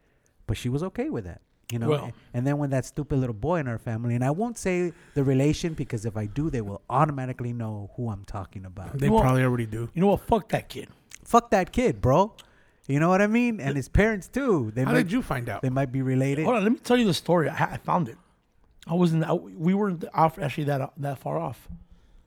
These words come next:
Speaker 2: The Legend of Santa Claus traced back, uh, two hundred eighty A D in Patara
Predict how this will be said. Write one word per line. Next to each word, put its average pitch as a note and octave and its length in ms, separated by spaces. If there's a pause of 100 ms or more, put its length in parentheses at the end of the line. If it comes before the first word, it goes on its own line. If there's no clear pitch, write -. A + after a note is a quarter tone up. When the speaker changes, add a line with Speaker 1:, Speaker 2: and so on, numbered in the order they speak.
(500)
Speaker 2:
The D3 120
Legend F#3 260
of G3 80
Santa A3+ 180
Claus - 380 (260)
traced D#3+ 360
back, D#3 380 (260)
uh, D3+ 440 (340)
two C4 240
hundred G#3+ 420
eighty D3+ 420 (140)
A D3+ 160
D C3 320 (720)
in D3 300 (280)
Patara G#3+ 640